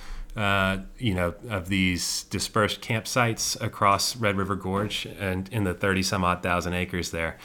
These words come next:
And so, uh, so as far as dispersed camping, it is a big deal. A lot of people do fires in weird places.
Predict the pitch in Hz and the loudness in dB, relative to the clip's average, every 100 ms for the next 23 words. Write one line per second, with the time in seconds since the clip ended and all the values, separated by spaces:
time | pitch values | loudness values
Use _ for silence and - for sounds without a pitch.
0 | - - - - - 95 95 117 104 101 | -16 -16 -18 -12 -2 0 2 6 10 10
1 | 123 - 131 101 98 98 127 107 - 151 | 8 2 4 8 8 6 6 4 2 -2
2 | 120 - 165 151 127 120 127 120 - 113 | 2 10 10 10 6 4 6 6 4 2
3 | 104 101 120 120 - 110 98 95 92 92 | 4 4 4 2 2 0 4 6 6 8
4 | 101 - 113 107 101 98 104 92 92 92 | 6 4 0 2 0 2 4 6 6 4
5 | 85 90 95 92 90 85 95 87 - | 2 4 2 2 0 2 0 -2 -4